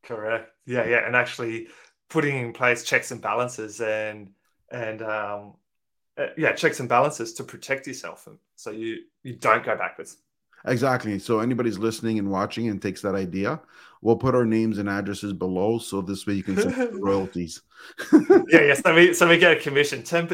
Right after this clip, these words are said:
Speaker 1: ten percent of every sale.
Speaker 2: <laughs> There we go. <laughs> So with that being said, I mean, you sold that business, your sales manager bought it, and I'm
Speaker 1: Mm.
Speaker 2: assuming that you got a decent buck. Well, it was decent enough that you took it. Uh, and
Speaker 1: Yep.
Speaker 2: what did you do from there?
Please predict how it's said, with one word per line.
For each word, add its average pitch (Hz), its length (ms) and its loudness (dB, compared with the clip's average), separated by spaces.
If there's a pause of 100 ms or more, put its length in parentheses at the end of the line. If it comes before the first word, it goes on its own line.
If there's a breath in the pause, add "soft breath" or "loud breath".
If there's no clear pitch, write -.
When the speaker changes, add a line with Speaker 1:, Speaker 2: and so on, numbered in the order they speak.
Speaker 1:
ten 185 200 0
percent 175 260 2
of 143 120 -2
every 135 200 4
sale. 117 400 2 (220)
Speaker 2:
<laughs> - 180 -16
There 160 240 4
we 147 140 4
go. 117 360 -2
<laughs> - 760 -2
So 190 160 2
with 185 120 4
that 214 180 4
being 170 180 2
said, 110 400 0
I 107 60 -4
mean, 120 200 0
you 123 60 0
sold 170 280 0
that 131 180 2
business, 98 360 -8
your 104 80 -8
sales 123 280 0
manager 101 300 -2
bought 92 320 -6
it, 120 220 -10 (400 soft breath)
and 98 220 -6
I'm 107 120 -4
Speaker 1:
Mm. 107 60 -2
Speaker 2:
assuming 131 440 2
that 104 140 -2
you 104 100 -2
got 104 160 0
a 101 40 -4
decent 101 440 -6
buck. 98 300 -6
Well, 95 120 -4
it 104 40 -6
was 101 120 -6
decent 120 400 -6
enough 117 280 -2
that - 200 -8
you - 100 -20
took 143 240 0
it. - 260 -6 (500 soft breath)
Uh, 123 260 2
and 139 220 4
Speaker 1:
Yep. 131 200 0
Speaker 2:
what 175 120 2
did 143 100 0
you 139 60 -2
do 127 180 -2
from 110 220 -2
there? 110 340 2